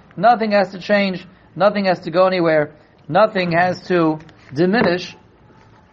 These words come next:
Moshe can be in our presence and in HaKadosh Baruch Hu's presence at the same time.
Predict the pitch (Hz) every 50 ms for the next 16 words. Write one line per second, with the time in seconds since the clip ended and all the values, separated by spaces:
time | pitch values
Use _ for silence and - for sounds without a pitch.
0 | _ _ _ _ _ _ _ _ _ _ - 180 208 240 220 208 202 - 202 190
1 | 175 185 180 180 185 185 185 202 208 196 196 202 196 190 196 190 190 170 165 160
2 | 156 - 170 170 143 143 156 156 156 156 147 - - 151 143 135 143 139 135 -
3 | - - 123 113 113 - 147 139 127 117 127 123 98 73